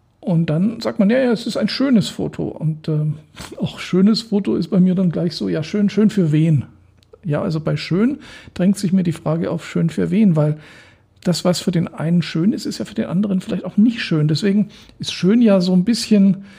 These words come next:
ein Begriff, den man zwar verwenden kann, der aber keine Allgemeingültigkeit hat. Und deswegen halte ich beide Begriffe für schwierig, wenn es um das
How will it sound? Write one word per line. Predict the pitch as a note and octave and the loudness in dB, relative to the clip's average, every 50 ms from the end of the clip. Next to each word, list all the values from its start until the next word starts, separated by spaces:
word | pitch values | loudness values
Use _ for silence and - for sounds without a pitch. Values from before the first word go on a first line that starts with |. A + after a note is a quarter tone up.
| - - - - - - _ | -20 -20 -20 -20 -20 -20 _
ein | - E3+ F3 F#3 F3+ | -4 0 0 2 2
Begriff, | F3+ E3+ - - A3 A#3 A3+ | 0 -2 -2 -2 -2 -2 0
den | - G#3 F3+ | 2 4 4
man | F3 E3 D#3 | 4 4 2
zwar | - - D3+ B2 | 0 -2 -4 -2
verwenden | - - C#3+ A#2 F3+ D#4+ D4 - A#3 F3 | -2 -2 -2 0 0 0 2 2 0 0
kann, | - - C#3+ C#3 E3 C4+ - - - - - - - - - - _ _ _ _ - | 0 0 -2 0 0 0 -2 -4 -16 -20 -20 -20 -20 -20 -20 -20 _ _ _ _ 2
der | F3 F3 G3 - - | 2 2 2 0 -2
aber | - E3+ E3 E3+ D#3+ | -4 -2 -2 -2 -2
keine | - - F#3+ F#3 F#3+ | 0 0 0 0 0
Allgemeingültigkeit | - E3+ E3+ E3 D#3 C#3 D3 E3 E3 D#3 C#3+ C3+ B2+ - - - - - - - | 0 -2 0 0 0 0 0 -2 -2 -2 -4 -4 -6 -10 -10 -10 -12 -12 -10 -10
hat. | F3+ - - - - - - _ _ _ _ _ | -10 -12 -12 -14 -16 -18 -18 _ _ _ _ _
Und | - G#3+ F3 F#3+ | -2 0 2 2
deswegen | G3+ - - A3+ A3 A3+ A3 B3+ A#3 - - - - - _ _ _ _ _ - - | 2 2 2 2 4 4 4 4 2 0 -6 -18 -20 -20 _ _ _ _ _ -12 -8
halte | - E3+ F3+ F#3+ - | -4 -2 -2 -2 -2
ich | - - D#3 - - - | -2 -4 -6 -8 -8 -6
beide | - C3+ C#3+ G3 A3+ B3+ A3 | -4 -2 0 0 0 0 0
Begriffe | - G3+ F3+ - G#3+ G3+ G3 G3 - - G3 | 0 -2 -2 0 0 2 2 2 2 0 -2
für | F3 - - - - E3 E3 D3+ | -2 -2 -6 -4 -2 0 0 -2
schwierig, | D3+ - - - - F#3+ E3+ F3+ G3+ A#3+ A3+ A#3+ A3+ G3+ - - | -4 -6 -10 -8 -4 -2 0 2 2 2 2 0 0 -2 -2 -2
wenn | F#3+ E3 E3 | 0 0 2
es | E3+ D#3 - | 0 0 -2
um | - F3 E3+ E3 | -2 0 0 0
das | D#3 D3 D3 - - - - - | 0 0 -2 -2 -6 -8 -12 -18